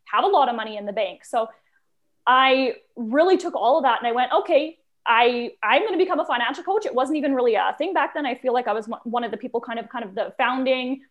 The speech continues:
kind of on the forefront. And I went, "This is what I'm gonna do. This is how I'm gonna help people." Nobody <laughs> had a clue what it was. And I just started educating on it, um, because there's such a huge correlation to your actual health, physical and mental, to how you feel about your finances. So that's basically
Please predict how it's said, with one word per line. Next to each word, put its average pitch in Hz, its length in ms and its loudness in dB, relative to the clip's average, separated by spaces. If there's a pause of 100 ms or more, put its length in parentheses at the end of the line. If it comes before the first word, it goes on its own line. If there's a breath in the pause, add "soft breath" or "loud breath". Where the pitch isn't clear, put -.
(140)
kind 254 100 -4
of 240 60 0
on 226 100 2
the 226 60 -8
forefront. 320 640 0
And 262 80 -2
I 262 40 0
went, 254 220 0
"This 359 160 4
is 320 80 -4
what 339 100 4
I'm 330 80 2
gonna 311 180 0
do. 339 200 0
This 254 120 -4
is 240 120 -10
how 233 100 0
I'm 247 80 2
gonna 240 120 -6
help 262 200 2
people." 349 240 0
Nobody 277 280 0
<laughs> 254 80 -12
had 339 80 4
a 262 60 2
clue 302 240 -6
what 285 140 4
it 247 80 2
was. 269 220 4
And 381 80 -4
I 269 80 -2
just 269 120 -10
started 247 280 -2
educating 262 540 -4
on 254 140 -4
it, 403 120 -6 (500)
um, 254 560 2
because 285 260 -2
there's 277 220 2
such 262 300 2
a 320 60 -4
huge 277 240 -2
correlation 240 720 0
to 220 300 -4 (220)
your 254 320 4
actual 247 760 2
health, - 500 2 (460)
physical 311 580 0
and 247 240 2
mental, 254 520 -2
to 254 240 -2
how 254 340 0
you 269 120 2
feel 240 280 -6
about 233 180 -4
your - 100 -8
finances. 196 540 -10
So 233 80 -10
that's 240 240 0
basically 262 600 -4